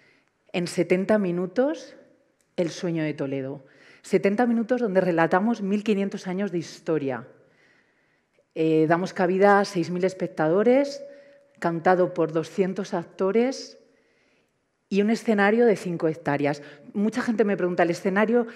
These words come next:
es algo que ya estaba? No, todo ha sido creado por un equipo arquite-, de arquitectos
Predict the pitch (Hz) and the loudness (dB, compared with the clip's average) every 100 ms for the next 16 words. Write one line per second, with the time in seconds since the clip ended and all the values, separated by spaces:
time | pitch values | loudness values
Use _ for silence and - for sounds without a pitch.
0 | - 196 190 208 196 196 185 185 185 226 | -4 -2 0 0 0 2 4 2 0 0
1 | 226 185 160 - 202 220 220 214 196 190 | 2 0 -4 -2 0 0 0 0 0 2
2 | 180 190 214 269 - - - - - 175 | 4 4 4 2 -2 -12 -20 -18 -4 -4
3 | 185 185 175 160 180 180 175 170 170 175 | -2 -4 -6 -4 0 0 2 2 0 -2
4 | 175 175 175 170 170 170 170 175 - 208 | -4 -4 2 2 2 0 0 -4 -4 -6
5 | 208 | -6